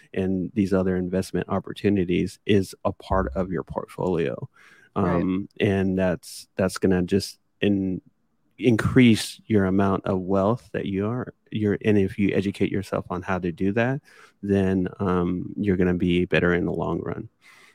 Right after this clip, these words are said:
Speaker 2: Right. Yeah. I mean, that's, that's all it is, is, um, I think educating yourself and,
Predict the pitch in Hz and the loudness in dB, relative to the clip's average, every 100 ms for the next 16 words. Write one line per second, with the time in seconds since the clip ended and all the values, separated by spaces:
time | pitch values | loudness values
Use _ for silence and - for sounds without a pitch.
0 | _ _ 165 151 147 - - - - - | _ _ -6 -2 -2 -4 -12 -20 -20 -20
1 | _ _ - 214 262 165 190 180 185 190 | _ _ -2 4 6 6 6 6 4 2
2 | - 190 233 220 180 175 165 147 151 151 | -2 0 4 6 8 8 6 4 -2 2
3 | 151 143 139 - - _ _ 175 165 160 | 2 2 0 -8 -12 _ _ -8 -4 -4
4 | 160 - 170 196 220 196 196 196 202 180 | -4 -2 0 0 2 4 4 4 4 4
5 | 185 - 170 165 | 4 2 2 0